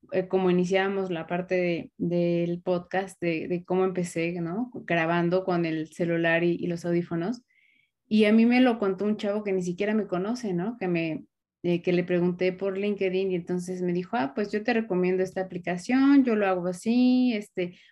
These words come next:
ahorita ni inviertas en un micrófono". Entonces dije, "Ah, qué buena onda", que se tomó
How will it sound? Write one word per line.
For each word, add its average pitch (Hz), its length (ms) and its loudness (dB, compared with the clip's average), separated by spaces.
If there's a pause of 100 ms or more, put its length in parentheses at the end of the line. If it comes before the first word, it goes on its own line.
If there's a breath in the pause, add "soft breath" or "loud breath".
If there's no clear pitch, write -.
(100)
ahorita 214 280 2
ni 214 140 6
inviertas 196 640 2
en 180 120 0
un 175 120 2
micrófono". 214 1120 0 (360 soft breath)
Entonces 196 280 -10
dije, 208 200 -2
"Ah, 220 100 -2
qué 240 80 -6
buena 262 200 6
onda", 262 220 6
que - 60 -18
se 196 140 -4
tomó 196 840 0